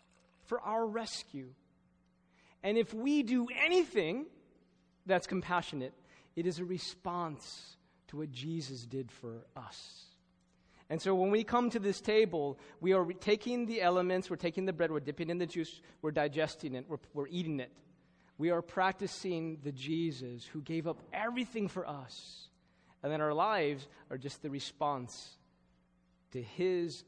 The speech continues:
sacrifice for ourselves. So as you are ready, you're welcome to come forward two lines and we exit to the sides to remember, to practice the presence of the one who gave himself for our sakes. Let's pray.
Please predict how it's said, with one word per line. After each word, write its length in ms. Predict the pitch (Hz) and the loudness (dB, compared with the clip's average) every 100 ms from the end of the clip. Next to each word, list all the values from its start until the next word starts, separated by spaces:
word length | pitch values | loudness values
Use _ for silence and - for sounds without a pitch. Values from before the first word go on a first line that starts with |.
| - | -16
sacrifice 840 | - 143 - 123 - 113 107 - - _ | -2 -2 -2 -8 -8 -10 -10 -14 -20 _
for 140 | 120 | -8
ourselves. 560 | 110 107 - 101 101 - _ _ _ _ _ _ - | -8 -10 -14 -16 -18 -20 _ _ _ _ _ _ -2
So 140 | 202 | 4
as 180 | 214 175 | 4 6
you 120 | 233 | 8
are 80 | 214 | 8
ready, 360 | 196 190 180 - - | 8 6 4 0 -4
you're 120 | 170 | 0
welcome 380 | 165 175 185 180 | 6 6 6 -2
to 60 | 165 | -2
come 260 | - 165 | 0 0
forward 360 | 151 190 180 175 | 0 0 2 2
two 200 | - 180 | -2 -2
lines 380 | 165 160 156 165 | 2 2 2 -2
and 80 | 147 | -4
we 80 | 151 | -2
exit 300 | 147 - - | -4 -6 -10
to 100 | 151 | -8
the 80 | |
sides 560 | 135 - 135 131 123 - - - - - | -6 -2 2 2 -2 -8 -20 -20 -20 -6
to 340 | 180 175 175 - - | 2 4 2 -2 -2
remember, 600 | 170 185 220 226 165 95 - - - _ _ _ - | 4 8 8 8 6 2 -12 -20 -20 _ _ _ -12
to 80 | 151 | -2
practice 420 | - 202 214 196 | 4 4 4 0
the 120 | 190 | -2
presence 500 | - 190 175 170 - | 4 4 6 0 -2
of 120 | 151 | -4
the 80 | 143 | -4
one 360 | 139 143 135 127 - - | -2 -2 -2 -6 -14 -10
who 120 | 139 | -6
gave 240 | 147 143 | -2 -2
himself 460 | 147 135 135 120 117 - | -2 -6 -4 -4 -6 -12
for 100 | - | -10
our 160 | 110 113 | -8 -8
sakes. 680 | - 104 92 - - - - _ _ _ _ _ _ | -12 -16 -18 -20 -20 -20 -20 _ _ _ _ _ _
Let's 140 | 131 - | -12 -10
pray. 260 | - 101 | -12 -14